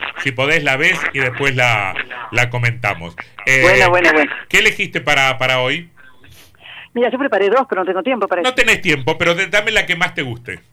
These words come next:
Speaker 2: Bueno, la que más me gustó fue Cielo de Medianoche.
Speaker 1: Cielo de Medianoche.
Speaker 2: De Medianoche, está bien dicho el título, es Cielo de Medianoche, <laughs> porque siempre
Speaker 1: ¿Y
Speaker 2: me
Speaker 1: dónde,
Speaker 2: equivoco
Speaker 1: y dónde?
Speaker 2: con los títulos.
Speaker 1: Ah, con, acá me dice, ¿con George Clooney?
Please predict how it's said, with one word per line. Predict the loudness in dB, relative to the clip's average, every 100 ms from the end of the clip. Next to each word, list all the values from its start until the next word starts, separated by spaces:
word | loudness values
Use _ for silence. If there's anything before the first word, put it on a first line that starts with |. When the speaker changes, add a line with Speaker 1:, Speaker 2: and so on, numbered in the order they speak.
| _ _ _ -20 _
Speaker 2:
Bueno, | -2 0 0
la | 0
que |
más | 0 0
me | -2
gustó | -2 -4
fue | -2 -6 -2
Cielo | -2 0
de | 0
Medianoche. | 0 0 -2 -4 -10 -14 -14 _
Speaker 1:
Cielo | -20 -14 -8 0 2 2 2 0 -4 -12
de | -2 -2
Medianoche. | 2 0 2 2 2 0
Speaker 2:
De |
Medianoche, | 0 0 2 2 2 0 0 -4 -4
está | -2 -2
bien | -2 -2
dicho | -2 -2
el | -6
título, | -4 -6 -2 -2
es | -4 -4
Cielo | -2 0 0
de | -2 0
Medianoche, | -2 -2 -4 -2 -2 -2 -4 -4
<laughs> | -4
porque | -4 -2
siempre | -2 0 2
Speaker 1:
¿Y |
Speaker 2:
me | 2
Speaker 1:
dónde, | 4 2
Speaker 2:
equivoco | 2
Speaker 1:
y |
dónde? | 2 2
Speaker 2:
con | -2
los |
títulos. | -8 -4 -4
Speaker 1:
Ah, | -2
con, | -4 0
acá | 0 2
me | 2
dice, | 0 0 2 4 2 0
¿con | -2 -2
George | 0 0 -2
Clooney? | -4 0 0 -2